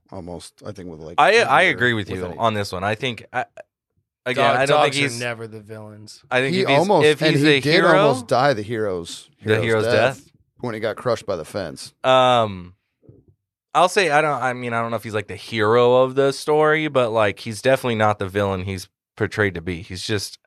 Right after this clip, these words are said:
Speaker 1: Yeah.
Speaker 2: he's just an animal that is protecting his
Speaker 1: It's
Speaker 2: space.
Speaker 1: his, it, well, it's also his instincts of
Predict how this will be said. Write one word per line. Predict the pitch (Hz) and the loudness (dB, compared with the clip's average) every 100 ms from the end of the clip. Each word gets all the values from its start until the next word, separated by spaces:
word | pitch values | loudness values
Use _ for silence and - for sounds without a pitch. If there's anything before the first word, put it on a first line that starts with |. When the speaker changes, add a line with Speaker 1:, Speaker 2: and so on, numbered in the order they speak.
| _ | _
Speaker 1:
Yeah. | 123 98 - | 0 0 0
Speaker 2:
he's | 147 143 | -4 -2
just | 170 170 160 | 0 0 0
an | 131 | 0
animal | 127 127 123 120 120 135 - _ _ _ _ _ _ _ | 0 2 2 2 2 0 -10 _ _ _ _ _ _ _
that | 123 120 | -2 -2
is | - | -2
protecting | 131 - 139 139 160 156 156 160 _ _ _ _ | -4 0 0 0 0 -2 -4 -10 _ _ _ _
his | _ 139 123 - _ - | _ -6 -4 -14 _ -4
Speaker 1:
It's | 156 | 0
Speaker 2:
space. | 170 151 127 123 - | 4 4 4 0 -2
Speaker 1:
his, | 143 | 0
it, | |
well, | 151 | 2
it's | 156 | 4
also | 175 190 170 | 2 4 2
his | 117 - | 2 -4
instincts | 131 135 - 113 95 90 - - | -6 -6 -6 -6 -8 -10 -14 -6
of | 127 101 - | -6 -6 -12